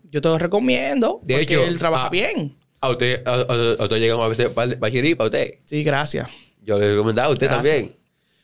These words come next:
Speaker 2: Mire, bien, quiero, antes de concluir,
Speaker 1: ¿Ya
Speaker 2: eh,
Speaker 1: quieres terminar?
Speaker 2: eh, pero
Speaker 1: <laughs> Bueno,
Speaker 2: an-
Speaker 1: estamos, tenemos como veinticinco minutos, casi veinticuatro minutos, casi veinticinco.
Speaker 2: Antes de concluir, quiero también es-, exhortarle a estos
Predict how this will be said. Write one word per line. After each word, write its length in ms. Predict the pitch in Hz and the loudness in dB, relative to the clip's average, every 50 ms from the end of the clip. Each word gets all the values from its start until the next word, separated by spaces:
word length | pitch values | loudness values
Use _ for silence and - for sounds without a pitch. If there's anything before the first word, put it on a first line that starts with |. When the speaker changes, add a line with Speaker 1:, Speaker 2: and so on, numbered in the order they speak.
| _ _ - | _ _ -2
Speaker 2:
Mire, 240 | 151 156 151 139 139 | 0 2 2 2 2
bien, 320 | 139 147 131 120 110 110 110 - - - | 2 2 0 0 -2 -4 -10 -10 -4 0
quiero, 520 | 151 165 180 190 185 175 147 117 - - - _ _ _ _ - | 2 4 4 4 4 2 2 0 -2 -6 -14 _ _ _ _ -4
antes 240 | 139 147 151 151 | -2 0 2 2
de 140 | 156 156 139 - - - | 2 2 0 -4 -8 -4
concluir, 480 | - 147 139 151 123 110 120 139 - - - _ _ _ _ _ _ _ _ - - _ - - - - - - _ _ - | -2 0 2 4 2 2 2 -2 -6 -12 -16 _ _ _ _ _ _ _ _ -20 -20 _ -20 -20 -20 -20 -20 -20 _ _ -4
Speaker 1:
¿Ya 120 | 185 - - | -2 0 2
Speaker 2:
eh, 20 | |
Speaker 1:
quieres 180 | 269 262 254 254 | 2 2 2 2
terminar? 440 | 254 254 254 247 214 165 151 143 - 185 165 - 269 269 226 240 | 2 2 2 2 2 2 0 -2 0 0 0 4 4 4 4 4
Speaker 2:
eh, 420 | 247 240 - 110 - - - - - | 4 4 4 4 2 2 2 2 2
pero 340 | 294 127 120 113 107 - - | 2 2 4 4 2 0 0
Speaker 1:
<laughs> 800 | - - 208 - - - 214 185 - 185 - - - - - - | -2 -4 -6 -6 -2 0 0 0 -2 -6 -10 -12 -14 -18 -10 -4
Bueno, 180 | - - 233 | -2 -2 0
Speaker 2:
an- 40 | 220 | 0
Speaker 1:
estamos, 560 | - 214 214 220 226 226 - - - - 202 | 0 0 0 -2 -2 -4 -6 -8 -12 -16 -12
tenemos 320 | 214 214 220 226 226 226 214 | -10 -8 -6 -6 -4 -4 -2
como 160 | 220 214 208 | -2 0 0
veinticinco 420 | 196 190 196 185 185 196 185 190 | 0 -2 -2 -2 -2 -2 -2 0
minutos, 400 | 185 180 175 180 175 160 160 151 | 0 0 2 2 2 2 2 0
casi 160 | 160 165 170 175 | 0 -2 -2 0
veinticuatro 420 | 180 180 185 175 180 196 196 226 214 | 0 0 2 2 2 2 2 2 2
minutos, 320 | 196 180 180 170 165 160 | 2 2 2 2 2 0
casi 180 | 160 160 165 170 | 0 0 0 0
veinticinco. 480 | 170 165 160 156 147 - 143 139 135 | 0 0 0 -2 -2 -2 -2 0 0
Speaker 2:
Antes 160 | 120 123 131 | 0 0 2
de 80 | 135 139 | 0 0
concluir, 320 | 131 135 123 117 113 113 | 0 2 2 2 2 2
quiero 220 | 113 120 123 127 127 | 2 2 0 2 2
también 560 | 131 127 120 120 123 120 117 117 113 - - - | 0 -2 0 0 0 2 0 0 -2 -6 -6 -6
es-, 140 | 117 127 - - - - _ _ - | -6 -6 -6 -10 -12 -18 _ _ -4
exhortarle 640 | 131 120 127 117 - - 120 113 110 107 101 101 98 | -2 -2 0 -2 -2 -2 -2 -2 0 0 0 0 0
a 120 | 101 101 | 0 0
estos 320 | 98 - 127 113 110 113 | -2 -2 -2 -2 -2 -4